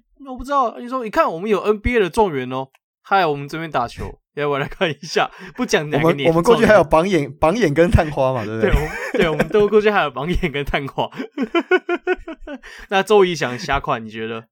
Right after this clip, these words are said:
Speaker 1: 我觉得他是少数，我觉得他是少数，就是那一批去那个C B A相对混得没有那么好，就我单看数据啊，相对于那个林伟汉跟那个刘铮以外，我觉得那个周瑜翔是相对混，没有混比较好的。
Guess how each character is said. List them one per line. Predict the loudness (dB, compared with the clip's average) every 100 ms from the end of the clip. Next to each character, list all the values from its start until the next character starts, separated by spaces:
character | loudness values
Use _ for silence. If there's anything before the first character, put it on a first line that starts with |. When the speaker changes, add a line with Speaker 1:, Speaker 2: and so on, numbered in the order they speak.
| _ _ _ 0
Speaker 1:
我 | 2
觉 | 4
得 | 2
他 | 2 -2
是 | -4
少 | -2 -2
数， | -4 -2 0 -2 -4
我 | -8
觉 | -6
得 | -2
他 | -2
是 | 0
少 | -2
数， | 0
就 | -2
是 | -2
那 | 0 0
一 |
批 | -2 -10 -10 -12 _ _
去 | -10 -4 -4 -4
那 | -6
个 | -2 -4
C | -4 -10
B | -8 -2 0
A | -2 -6 _ -12
相 | -2 -2 -2 -8
对 | 0 2 2
混 | 0 0 0 -2
得 | -8
没 | -6 -6 -6
有 | -6
那 | -8
么 | -12
好， | -12 -12
就 | -12
我 | -12 -16 -20 -20 _
单 | -10 -6
看 | -8
数 | -8 -12
据 | -12 -12
啊， | -8
相 | -4 2
对 | 2
于 |
那 | 0 -4
个 | -4 -6 -8 _ _
林 | -10 -6
伟 | -6
汉 | -6 -8
跟 | -10
那 | -10
个 | -10 -10 -10 _ -6
刘 | -6
铮 | -4 -6
以 | -6
外， | -6 -6
我 | -6 -8
觉 | -8
得 | -6 -6 -6
那 | -8
个 | -6 -6
周 | -2 -2
瑜 |
翔 | -4 -8
是 | -10
相 | -8 -8 -8
对 | -8 -8
混， | -8 -8
没 | -6
有 | -6
混 | -6 -8
比 | -10
较 | -12
好 | -12 -14
的。 | -16